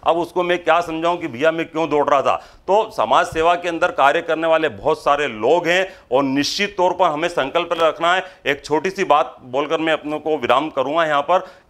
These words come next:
कि एक बार क्या हुआ, एक गांव में अकाल पड़ा, सूखा पड़ा। गांव के सरपंच ने, मुखिया ने पूरी पंचायत बुलाई। पंचायत में तय हुआ कि अगले दिन सुबह सभी उस मैदान में आएंगे और अपने अपने इष्ट से प्रार्थना करेंगे कि, "हे प्रभु हम सबकी सुरक्षा के लिए अच्छी बारिश कर,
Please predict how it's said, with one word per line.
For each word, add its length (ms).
कि 280
एक 200
बार 140
क्या 140
हुआ, 140
एक 100
गांव 220
में 120
अकाल 380
पड़ा, 360
सूखा 280
पड़ा। 300
गांव 260
के 140
सरपंच 460
ने, 80
मुखिया 360
ने 120
पूरी 200
पंचायत 400
बुलाई। 220
पंचायत 420
में 120
तय 120
हुआ 200
कि 120
अगले 340
दिन 220
सुबह 540
सभी 360
उस 200
मैदान 380
में 140
आएंगे 320
और 100
अपने 260
अपने 220
इष्ट 280
से 220
प्रार्थना 420
करेंगे 400
कि, 100
"हे 100
प्रभु 420
हम 160
सबकी 340
सुरक्षा 440
के 140
लिए 120
अच्छी 280
बारिश 360
कर, 320